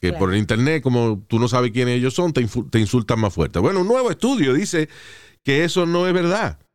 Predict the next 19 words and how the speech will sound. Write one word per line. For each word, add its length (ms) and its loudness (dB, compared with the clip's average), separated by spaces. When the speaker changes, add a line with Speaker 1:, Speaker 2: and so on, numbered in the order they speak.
Speaker 1:
Que 460 2
la 100 0
mayoría 340 0
de 60 0
la 80 0
gente 240 -2
que 80 0
le 60 2
gusta 240 0
ofender 380 0
a 100 0
otros 500 -2
lo 300 2
hacen 380 0
lo 80 0
mismo, 540 0
eh, 380 0
en 100 -2
persona 640 0